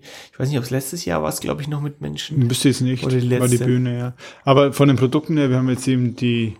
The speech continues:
Speaker 1: Neue Uhr.
Speaker 2: iWatch, äh,
Speaker 1: Sechs.
Speaker 2: sechs, ja. Und wieder ein Stück teurer, aber jetzt dafür haben sie auch eine billige, eine S I auch eingeführt jetzt. Die gibt's ab zweihundert X, das ist also die alte, die ich anhab,
Speaker 1: Ja.
Speaker 2: die Vierer. Und dann haben sie ein iPad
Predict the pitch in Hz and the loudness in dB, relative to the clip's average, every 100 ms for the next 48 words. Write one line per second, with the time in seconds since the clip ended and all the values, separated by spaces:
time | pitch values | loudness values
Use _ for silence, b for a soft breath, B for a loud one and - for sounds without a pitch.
0 | - 127 127 123 127 127 123 123 131 127 | -6 -2 0 0 2 4 4 2 2 2
1 | - - 127 123 107 151 160 - - 127 | -4 -2 0 -2 0 -2 -2 -6 -4 0
2 | 131 135 165 B B B B B _ - | 0 0 -4 B B B B B _ -2
3 | 123 120 110 120 123 110 - 131 - 139 | 2 2 0 -2 -2 -2 -2 -4 4 6
4 | 151 160 135 - 123 135 143 135 127 117 | 8 6 6 4 2 4 4 2 2 2
5 | 139 156 147 131 117 120 135 156 156 156 | 2 4 4 2 2 0 0 2 2 0
6 | 156 160 165 - 170 170 170 170 165 - | 2 2 2 2 2 4 2 0 -2 -2
7 | 127 127 - 120 - - 123 123 127 147 | 0 0 -2 -4 -2 0 2 2 2 0
8 | - 123 123 120 117 120 117 120 123 113 | 0 0 2 2 0 0 0 0 -2 -6
9 | - - - 123 107 123 139 160 147 139 | -10 -20 -6 -4 -2 -2 -2 -2 0 0
10 | - 127 143 170 175 _ _ _ _ _ | 2 2 2 -4 -8 _ _ _ _ _
11 | _ _ _ - 131 120 123 135 135 131 | _ _ _ -4 0 2 2 2 4 2
12 | 120 123 123 127 117 | 4 2 2 0 -2